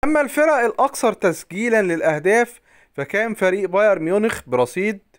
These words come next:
اتنين وعشرين هدف، وبعده أياكس برصيد عشرين هدف، ومن بعدهم مانشستر سيتي برصيد تمنتاشر هدف.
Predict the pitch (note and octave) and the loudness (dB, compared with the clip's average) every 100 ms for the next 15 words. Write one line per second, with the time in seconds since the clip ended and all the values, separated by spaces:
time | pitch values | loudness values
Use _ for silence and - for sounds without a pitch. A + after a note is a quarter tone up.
0 | _ _ _ _ B2+ E3 F3+ D3 C3 - | _ _ _ _ -16 -8 -4 -4 -6 -8
1 | E3+ E3 G#3+ B3+ - _ _ _ _ B2+ | -4 0 2 0 -4 _ _ _ _ -6
2 | C#3 F#3 G#3 F3+ D3 - - F#3+ F#3+ - | -2 0 0 -2 -4 -4 0 2 2 -2
3 | - B2 A#2+ - F3 C#3 A#2+ E3 F#3 F3+ | -12 -2 -2 -2 -2 -2 -2 -4 -2 -2
4 | A3 B3+ - - _ _ _ C#3 D3+ D#3+ | 0 0 -2 -16 _ _ _ -4 -2 0
5 | D#3 D#3 G3 F#3+ F3 D3 C3+ F#3+ F#3+ - | 0 2 2 2 0 -4 -4 -2 -4 -2
6 | D3 C3 - _ - F#3+ - C#3+ C3 B2+ | -2 -4 -14 _ -6 -6 -4 -4 0 -2
7 | E3 D#3+ C3+ A#2+ A2+ C#3 D3+ F#3+ G3+ G#3+ | -2 -4 -2 -4 -4 -2 0 0 0 0
8 | A2+ - | -4 -8